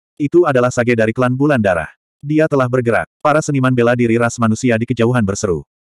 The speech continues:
Mereka tidak menyangka Tru Archean Sage kedua akan bergerak. Apakah mereka mencoba menindasnya dengan angka? Sage dari ras manusia memiliki rantai hukum ilahi yang menakutkan di tubuhnya, dan dia akan segera bergerak. Namun,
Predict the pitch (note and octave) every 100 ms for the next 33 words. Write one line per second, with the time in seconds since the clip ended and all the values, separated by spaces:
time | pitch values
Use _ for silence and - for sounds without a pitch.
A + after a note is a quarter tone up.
0 | _ C#3+ C#3+ D#3 D#3 C#3 B2 A#2 A#2+ C3
1 | B2 A#2 A#2 G#2+ A2 A#2+ B2 B2 C3 C#3+
2 | G2+ A2 G#2+ G#2 G2 D#2+ - _ - C#3+
3 | C3+ D#3+ D3 B2 C3 C3+ A#2 A2+ A#2 A2+
4 | G#2+ G#2+ A#2 G2 A2+ A2 G#2 F2+ D2 -
5 | _ _ _ _ _ _ _ _ _ -
6 | C#3 C3+ D3+ C3+ C3+ C3 C3 A#2+ B2 A#2+
7 | A#2+ G#2+ G#2+ A#2 A2 A2+ A#2+ C3 A#2+ G#2+
8 | G2+ D3+ B2+ G#2 F#2+ A2+ A#2 A2+ B2 C#3+
9 | C3+ G2 D#2 - C#3+ C3+ D3 A2 G#2 A2
10 | G#2+ C3 A#2+ F#2+ F#2+ F2 - _ _ _
11 | _ _ _ _ _ _ _ C3+ B2+ A#2+
12 | C3+ E3